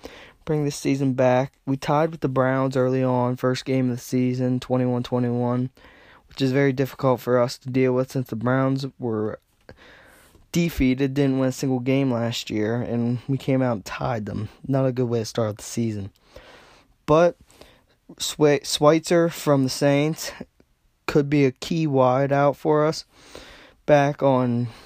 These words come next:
punt return and kick return, stuff like that, special teams. Looking pretty solid there.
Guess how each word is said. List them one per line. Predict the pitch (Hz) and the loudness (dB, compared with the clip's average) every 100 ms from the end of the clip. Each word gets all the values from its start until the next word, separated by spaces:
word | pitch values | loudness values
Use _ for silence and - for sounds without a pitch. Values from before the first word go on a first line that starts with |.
| - | -6
punt | - 143 | 0 0
return | 123 - 143 135 | 0 0 0 0
and | 131 117 | -2 -2
kick | 135 | -2
return, | 143 - 131 135 | -2 -2 -2 -2
stuff | - 131 - | -2 -4 -2
like | 120 123 | -2 -2
that, | 120 131 | -2 -2
special | - 131 123 | -2 -4 -4
teams. | 117 131 131 151 - _ _ _ - - - - _ - | -2 0 0 -2 -8 _ _ _ -20 -20 -20 -20 _ -4
Looking | 156 147 131 | -2 -2 -4
pretty | - 135 | -2 -2
solid | - 139 131 123 | 2 4 4 4
there. | 135 139 147 165 | 2 2 2 -2